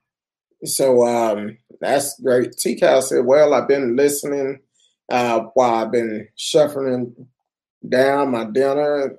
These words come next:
Have a good night, Kurt Dog, by radio." All right, uh, T-Cal, you be careful. I know you working. And, uh, definitely, um, uh, tune in. Tune in. Watch the replay. Um,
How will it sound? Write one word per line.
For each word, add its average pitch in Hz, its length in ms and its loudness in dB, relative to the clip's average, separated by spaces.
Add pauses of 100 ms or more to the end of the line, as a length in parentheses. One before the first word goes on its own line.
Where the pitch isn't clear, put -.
(120)
Have 120 180 0
a 117 80 0
good 135 380 0
night, 139 360 -4
Kurt 135 260 -2
Dog, 131 320 4
by 123 160 4
radio." 127 580 2 (380)
All 156 120 0
right, 160 260 6 (300)
uh, 131 300 2 (180)
T-Cal, 147 640 2
you 127 80 -8
be 143 220 -4
careful. 143 600 0
I 123 80 2
know 117 180 -2
you 120 200 -4
working. 131 580 0 (420)
And, 113 160 -4
uh, 110 340 -4
definitely, 131 540 0
um, 113 480 0 (500)
uh, 110 400 -2 (140)
tune 165 280 0
in. 123 520 -2
Tune 143 260 -4
in. 135 320 -4
Watch - 340 -8
the 151 100 -2
replay. 107 840 -6 (440)
Um, 87 640 -4